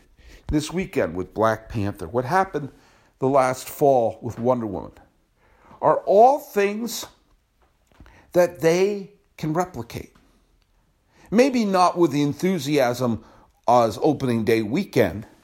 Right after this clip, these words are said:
but certainly at points of the, of the year, and certainly as a way to have people say, "Hey, I'm part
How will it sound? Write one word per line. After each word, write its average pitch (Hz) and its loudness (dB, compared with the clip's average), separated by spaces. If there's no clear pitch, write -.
but 127 0
certainly 175 2
at - -4
points 190 -2
of 143 -2
the, - -6
of 113 0
the 120 -4
year, 120 -2
and 147 0
certainly 226 -2
as 139 -4
a 151 2
way 165 0
to 156 -8
have 156 -4
people 156 -8
say, 147 -2
"Hey, 285 -4
I'm 277 2
part 233 -2